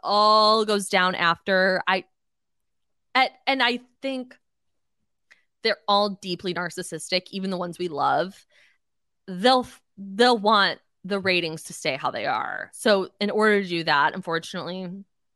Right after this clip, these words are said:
<sighs> Sandy and Raquel are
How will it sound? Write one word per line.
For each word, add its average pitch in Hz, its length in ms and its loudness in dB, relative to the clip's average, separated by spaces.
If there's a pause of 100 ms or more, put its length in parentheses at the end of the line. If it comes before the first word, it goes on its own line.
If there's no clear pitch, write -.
(1120)
<sighs> - 340 -6
Sandy 160 460 -4
and 180 100 0
Raquel 160 380 -4
are - 220 -10